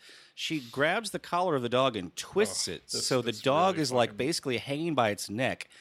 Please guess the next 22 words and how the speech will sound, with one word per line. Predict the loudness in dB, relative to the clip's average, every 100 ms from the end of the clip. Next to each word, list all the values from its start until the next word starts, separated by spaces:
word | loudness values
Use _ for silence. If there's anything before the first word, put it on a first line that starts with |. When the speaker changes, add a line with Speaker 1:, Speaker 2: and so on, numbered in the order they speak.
| -20 -12
Speaker 1:
and | -12
the | -8 -10
dog | -4 -2 -2 -4
starts | -4 -4 -4
yelping. | -6 2 2 2 -4 -12 -16 -20 _ -20 -20 _ _ -8
And | -4 -2
my | -2 -4
favorite | -4 -4 -4
part | 0 0
of | 0
the | -6
story | -4 -4 -2 -4 -4
is, | -8
is | -8 -10 -6
that | -6 -2
after, | 0 0 -2 -2 -8 -16 -20 -20 _ _
you | -8
know, | -8
she | -8 -8
got | -10
fired | -6 -4 -2 -2 -4
and | -8